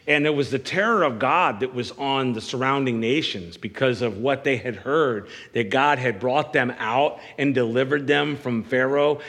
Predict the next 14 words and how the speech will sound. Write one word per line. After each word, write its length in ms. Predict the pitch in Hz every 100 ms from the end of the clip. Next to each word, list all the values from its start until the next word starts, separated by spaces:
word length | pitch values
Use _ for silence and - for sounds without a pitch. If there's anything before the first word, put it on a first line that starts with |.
| - -
delivered 500 | 127 135 143 147 135
them 340 | 143 147 143 - -
through 380 | - 143 156 139
the 280 | 131 110 - -
dry 320 | 120 156 147 147
ground 440 | 127 143 147 143
of 60 | 127
the 60 |
Red 300 | 120 135 131
Sea, 380 | - 143 143 147
had 160 | 127 113
delivered 500 | 120 139 139 139 120
them 280 | 143 139
as 180 | 120 104